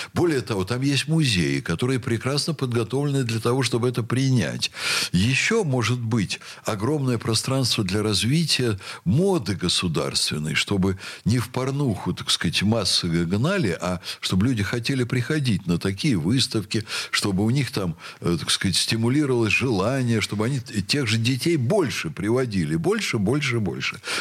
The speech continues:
Но сдвиги огромные. Я вам хочу сказать, что государством по поручению президента Владимира Путина, администрации президента, в которой это всё курирует Кириенко,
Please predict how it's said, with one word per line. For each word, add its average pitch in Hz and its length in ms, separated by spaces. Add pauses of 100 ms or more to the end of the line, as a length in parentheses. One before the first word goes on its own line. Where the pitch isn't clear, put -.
Но 107 140
сдвиги 170 340
огромные. 165 640 (320)
Я 107 140
вам 160 100
хочу 139 340
сказать, 131 540
что 98 400 (1500)
государством 78 920 (680)
по 123 140
поручению 127 760
президента 113 800
Владимира 107 640
Путина, 90 640
администрации 131 1000
президента, 107 840
в - 60
которой 110 400
это 110 160
всё 127 240
курирует 110 640
Кириенко, 107 720